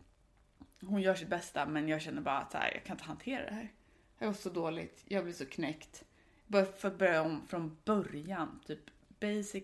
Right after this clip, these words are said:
basic, basic med dressyrtränare.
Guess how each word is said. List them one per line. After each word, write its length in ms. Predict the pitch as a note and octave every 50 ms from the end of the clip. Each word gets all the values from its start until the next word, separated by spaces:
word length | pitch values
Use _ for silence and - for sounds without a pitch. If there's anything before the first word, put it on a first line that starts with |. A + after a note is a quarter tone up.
| - -
basic, 400 | - D#3+ D#3+ D#3+ D#3+ - - - - -
basic 560 | - - - - - - - - - - - _ - - - - - - - _
med 340 | - F#3 F3 D#3 D3+ - - -
dressyrtränare. 680 | - D#3 - D#3+ D#3 - E3 D#3+ - - - - -